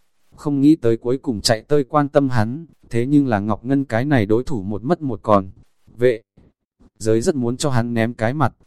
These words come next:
nhưng hắn lúc này đừng nói đi rồi, chính là lên đều khó khăn. Xem Ngọc Ngân do dự hảo sau một lúc lâu, mới chiều hắn dựa sát qua đi, thuận thế vì đem mạch. Này một phen mạch đến không được a, cả kinh Ngọc Ngân lập tức liền nhảy lên ba thước cao,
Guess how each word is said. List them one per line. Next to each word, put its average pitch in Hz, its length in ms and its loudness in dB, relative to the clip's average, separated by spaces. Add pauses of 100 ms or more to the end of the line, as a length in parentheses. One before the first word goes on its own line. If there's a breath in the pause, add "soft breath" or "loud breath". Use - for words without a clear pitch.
(120)
nhưng 139 220 2
hắn 123 220 -2
lúc 170 180 0
này 117 220 2
đừng 101 200 -4
nói 110 160 -2
đi 147 180 2
rồi, 123 400 0 (220)
chính 127 240 -4
là 123 140 2
lên 135 220 2
đều 104 160 0
khó 110 180 -8
khăn. 143 320 0 (240)
Xem 147 320 0
Ngọc 117 180 -4
Ngân 135 180 0
do 135 240 2
dự 135 180 0
hảo 101 240 -2
sau 147 220 2
một 113 200 -4
lúc 165 160 2
lâu, 151 340 0 (200)
mới 113 240 -2
chiều 110 220 2
hắn 113 220 -2
dựa 143 200 0
sát 180 300 2
qua 151 140 -2
đi, 147 300 -2 (260)
thuận 104 180 -4
thế 120 160 -2
vì 135 180 -2
đem 135 220 2
mạch. 104 200 2 (460)
Này 107 200 2
một 101 200 -6
phen 147 240 0
mạch 117 200 -4
đến 107 180 -2
không 151 240 -4
được 113 180 -2
a, 135 280 -2 (280)
cả 92 200 0
kinh 147 240 0
Ngọc 110 180 -4
Ngân 139 180 0
lập 127 240 0
tức 190 140 -4
liền 110 260 2
nhảy 98 180 0
lên 135 260 0
ba 143 160 4
thước 190 240 0
cao, 151 380 2